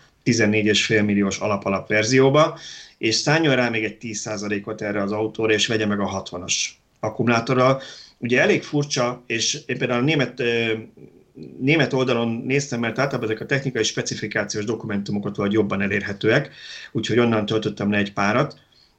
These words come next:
Ö, és ott például azt néztem is, hogy náluk nem is, legalábbis jelenleg nem volt a kínálatban az ötvenes verzió, ugye ebből ötvenes, hatvanas, nyolcvanas van.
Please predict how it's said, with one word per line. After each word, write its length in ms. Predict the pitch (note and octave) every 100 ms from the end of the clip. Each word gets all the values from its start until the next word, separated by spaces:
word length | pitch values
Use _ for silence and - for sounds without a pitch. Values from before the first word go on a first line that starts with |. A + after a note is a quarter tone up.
| _
Ö, 200 | - A#2
és 200 | A#2+ B2+
ott 120 | - -
például 260 | D#3 D3
azt 140 | C#3+ D#3+
néztem 260 | D3 B2
is, 100 | B2
hogy 100 | B2+
náluk 240 | B2 A#2+ A#2+
nem 140 | B2+
is, 340 | A2 - - -
legalábbis 440 | A#2+ A#2 A2+ -
jelenleg 320 | C3+ A2+ A2
nem 200 | A2+ A2
volt 220 | G2+ G#2
a 220 | G2+ G#2+ G#2+
kínálatban 500 | B2 A2 G#2 G2 G2+
az 120 | G2+
ötvenes 680 | G#2 - G#2 G2+ - - -
verzió, 500 | - G2+ G2 G2+ B2+
ugye 180 | D#3+ G#2+
ebből 180 | G2+ G#2
ötvenes, 380 | B2 - G#2+ G#2
hatvanas, 440 | A2+ G#2+ G2+ G2+
nyolcvanas 500 | A2 G#2 G2+ G2+ G2
van. 280 | C3+ C3+ C#3+